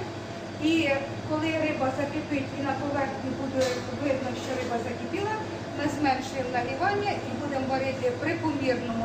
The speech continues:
нагріві, при температурі вісімдесят п'ять-дев'яносто градусів, при ледь помітному кипінні. Для приготування риби вареної та припущеної порційними шмата-, шматками ми теж використовуємо, е, філе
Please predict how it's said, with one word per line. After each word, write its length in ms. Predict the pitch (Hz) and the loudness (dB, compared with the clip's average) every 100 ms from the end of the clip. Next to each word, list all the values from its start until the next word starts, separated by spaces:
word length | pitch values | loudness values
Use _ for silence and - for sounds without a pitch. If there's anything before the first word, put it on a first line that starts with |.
| 226 | 0
нагріві, 440 | 226 277 392 381 392 - - - | 0 0 0 0 -2 -4 -6 -6
при 100 | 285 285 | -4 -2
температурі 540 | 277 285 285 285 254 247 | -2 0 0 0 -2 -4
вісімдесят 540 | - 254 240 240 254 226 | -6 -4 -4 -2 -2 -2
п'ять-дев'яносто 680 | 247 226 214 226 233 226 - 220 | 0 0 0 -2 -2 -2 -4 -2
градусів, 480 | 320 370 359 - 370 - - - - | 2 2 0 -2 -2 -4 -6 -6 -4
при 120 | 269 247 262 | 2 2 4
ледь 280 | 370 392 - | 2 2 -4
помітному 560 | 262 254 320 311 294 285 294 | -4 -2 -2 -2 -2 -4 -4
кипінні. 480 | 294 220 202 196 196 - - - - 240 | -6 -4 -4 -4 -6 -6 -8 -8 -8 -4
Для 120 | 285 359 349 | 0 2 0
приготування 680 | 349 359 359 359 370 311 302 302 | -2 -2 -2 -2 2 2 2 0
риби 200 | 240 277 262 | -2 -2 -2
вареної 480 | 240 233 233 226 240 | -2 -2 -4 -6 -6
та 60 | 240 247 | -6 -4
припущеної 680 | 262 254 - - 240 233 - | -6 -6 -6 -4 -2 -2 -4
порційними 540 | 240 - 277 240 226 220 - | -6 -4 -4 -2 -2 -4 -4
шмата-, 440 | 240 247 349 - - - | -4 0 0 0 -6 -6
шматками 560 | 277 262 - 349 370 370 - - - 269 | -6 -6 -2 -2 0 -2 -6 -8 -8 -6
ми 80 | 277 294 | -2 0
теж 160 | 339 285 | 0 0
використовуємо, 1000 | 277 277 247 - - 294 294 294 294 285 294 285 - - 247 | -4 -4 -2 -4 -4 -4 -2 -4 -2 0 0 -2 -6 -8 -4
е, 220 | 247 240 233 - | -4 -2 -4 -4
філе 340 | 247 240 262 | -4 -2 -2